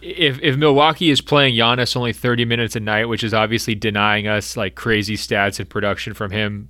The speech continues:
but, you know, for the greater good, you're worried that maybe New Orleans takes this to the next degree and we get down to, like, Zion averaging twenty-four minutes a night,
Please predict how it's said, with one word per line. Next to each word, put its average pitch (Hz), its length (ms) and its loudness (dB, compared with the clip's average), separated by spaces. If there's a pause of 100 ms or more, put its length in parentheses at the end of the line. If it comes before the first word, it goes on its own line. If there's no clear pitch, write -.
but, 107 220 2
you 117 80 -2
know, 101 140 0
for 120 240 0
the 107 100 0
greater 104 320 0
good, 110 340 0 (340)
you're 135 240 4
worried 127 320 6
that 113 340 4
maybe 123 420 0
New 117 160 -2
Orleans 117 380 2
takes 117 260 0
this 113 160 -2
to 117 220 -4
the 107 80 -2
next 104 240 0
degree 123 460 2
and 117 80 -6
we 110 100 -4
get 107 180 0
down 117 220 0
to, 123 60 0
like, 113 160 2
Zion 110 340 2
averaging 107 420 0
twenty-four 110 480 0
minutes 127 280 2
a 131 40 -2
night, 127 320 0